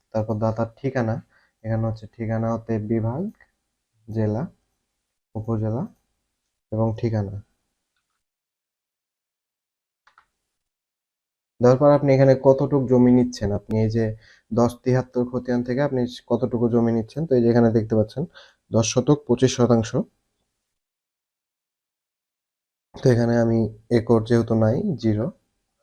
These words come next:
শতক হচ্ছে দশ, শতাংশ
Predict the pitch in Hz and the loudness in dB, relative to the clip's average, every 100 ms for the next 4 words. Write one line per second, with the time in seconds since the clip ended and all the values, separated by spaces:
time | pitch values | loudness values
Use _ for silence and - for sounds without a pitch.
0 | _ _ _ _ 120 113 117 - 110 120 | _ _ _ _ -2 0 -4 -4 -8 -6
1 | 104 107 123 - - - _ _ _ _ | -2 0 0 -4 -14 -18 _ _ _ _
2 | _ _ _ _ _ _ _ _ _ _ | _ _ _ _ _ _ _ _ _ _
3 | _ _ 127 123 117 | _ _ 0 0 0